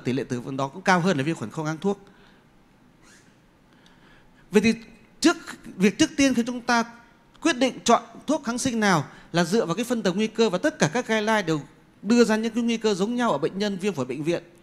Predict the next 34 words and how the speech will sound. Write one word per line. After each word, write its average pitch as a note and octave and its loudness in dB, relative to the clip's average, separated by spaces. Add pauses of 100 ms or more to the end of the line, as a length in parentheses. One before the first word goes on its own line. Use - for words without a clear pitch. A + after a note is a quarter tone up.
(520)
Thứ A3+ 0
nhất D#4 2
là B3 0
cơ C4 8
sở F3+ 2
bệnh E3+ -4
viện, F3+ -2
bệnh F3+ -2
nhân A3 -4
nằm E3+ 0
có F3+ -6
yếu F#3 -2
tố G3 -2
nguy G#3+ -4
cơ G3+ -2
cao G#3 -2
hay G3+ -2
không. G3+ -2 (300)
Cái F#3+ -2
này G3 -4
là D#3 -4
cái F#3+ -4 (340)
quan G#3+ 0
trọng G3 -6
nhất D#4 -4 (180)
và D#3+ -4
chúng F#3 -6
ta G3+ -2
phải C#3+ -2
biết B3 -4
được D#3+ 2
cái G3+ -2
tình F3 -2
hình C#3+ -2